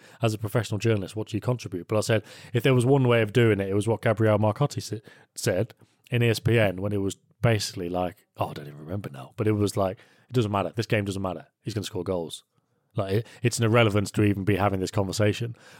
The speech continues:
But, you know, my view, when I think some, when I think it's irrelevant to have the conversation, I won't even have the conversation. I won't even write it.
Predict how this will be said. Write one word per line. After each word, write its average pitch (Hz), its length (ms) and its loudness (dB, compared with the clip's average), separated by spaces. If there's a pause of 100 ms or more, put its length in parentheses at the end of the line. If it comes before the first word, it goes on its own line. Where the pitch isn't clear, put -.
(120)
But, 113 220 0
you 117 60 2
know, 101 100 0
my 117 240 4
view, 90 480 0
when 123 160 4
I 135 80 4
think 117 180 0
some, 113 240 -2 (220)
when 139 120 4
I 143 60 6
think 120 220 0
it's 107 100 -2
irrelevant 104 420 2
to 113 60 2
have 104 140 2
the 110 60 -4
conversation, 104 680 0
I 113 80 4
won't 104 240 4
even 98 160 -2
have 98 100 -2
the 98 80 0
conversation. 101 640 0
I 120 60 0
won't 123 180 6
even 110 240 2
write 113 340 2
it. 120 220 -12